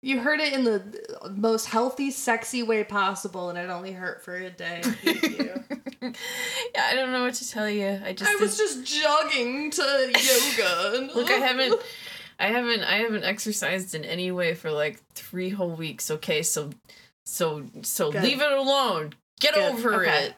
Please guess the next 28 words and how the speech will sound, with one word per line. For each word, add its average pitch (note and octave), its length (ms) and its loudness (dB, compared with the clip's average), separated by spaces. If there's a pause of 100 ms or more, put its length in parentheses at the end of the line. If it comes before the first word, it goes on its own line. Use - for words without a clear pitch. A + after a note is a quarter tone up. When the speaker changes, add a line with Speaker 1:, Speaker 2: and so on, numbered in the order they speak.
Speaker 1:
I'm G3+ 200 -2
Speaker 2:
all F3+ 80 4
Speaker 1:
over F3 80 4
Speaker 2:
right? B3 120 6 (200)
Speaker 1:
it. - 140 -12 (260)
I - 20 -2
forg- - 200 0
I F#3 60 -8
forg- F#3+ 200 -10
Speaker 2:
Exercise. G3 760 4
So - 300 2
what? A3+ 260 4 (380)
Speaker 1:
<laughs> - 220 -10
I - 260 0 (400)
forgive A#3+ 420 -2
you A#3+ 120 -4
for A#3 120 6
being A3+ 280 2
better G#3+ 260 2
than G#3 240 -2 (140)
me. C#4+ 340 -4
<laughs> - 1700 -10
Carter, A#3+ 280 2
are A3 100 4
you A#3+ 180 -2
in B3 120 2
any B3+ 180 0
pain? A3+ 460 -6